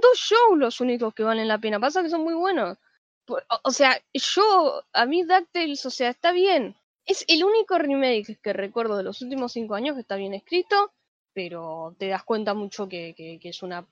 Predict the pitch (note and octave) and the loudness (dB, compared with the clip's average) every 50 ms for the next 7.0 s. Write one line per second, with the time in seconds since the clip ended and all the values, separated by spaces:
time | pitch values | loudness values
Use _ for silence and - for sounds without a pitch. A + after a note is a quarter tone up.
0 | _ _ _ F3 F#3+ F#3 F3 F3+ E3+ F3 F3 - F#3 F3+ - - F3+ E3+ E3+ E3 | _ _ _ -18 -16 -14 -14 -14 -14 -14 -16 -14 -14 -14 -14 -14 -14 -16 -16 -18
1 | E3 - _ _ _ - F3+ - - G3 F#3 - G3+ G3 - - A3 G#3+ G#3 F#3+ | -20 -20 _ _ _ -14 -12 -10 -10 -10 -8 -8 -10 -12 -10 -10 -8 -6 -4 -4
2 | F#3+ F3 E3 E3 E3 D#3+ D#3+ E3 D#3+ E3 D#3 D#3+ E3 E3 E3+ E3+ F3 _ F3 D#3+ | -4 -4 -6 -8 -12 -14 -14 -14 -16 -16 -16 -16 -14 -14 -14 -14 -14 _ -14 -12
3 | D#3+ E3 E3 D#3+ D#3 D3+ D3+ - _ _ - D#3+ D#3+ D#3+ D#3+ D#3 D#3 D#3+ D#3+ D#3+ | -10 -10 -10 -12 -12 -16 -18 -20 _ _ -14 -12 -12 -12 -14 -18 -18 -18 -18 -20
4 | _ _ D3+ D#3+ D#3 - - D#3+ E3+ D#3+ D#3+ E3+ E3+ F3 E3+ E3+ E3+ E3 D#3+ E3 | _ _ -20 -18 -16 -16 -16 -16 -16 -14 -14 -16 -14 -12 -12 -12 -12 -12 -16 -16
5 | D#3+ - D#3+ E3 - _ _ E3+ E3+ D#3+ D#3+ F3 F3+ F#3 F#3 G3 G#3 G#3 G#3 G#3+ | -16 -16 -18 -18 -18 _ _ -12 -10 -10 -12 -14 -12 -10 -10 -6 -4 -4 -4 -4
6 | A3 A3 - - - F#3+ F3+ F3+ F3+ _ E3+ E3+ E3+ F3 F3 F3+ F3+ F#3 F#3 | -6 -10 -16 -14 -12 -12 -12 -12 -14 _ -16 -14 -12 -12 -12 -12 -14 -14 -16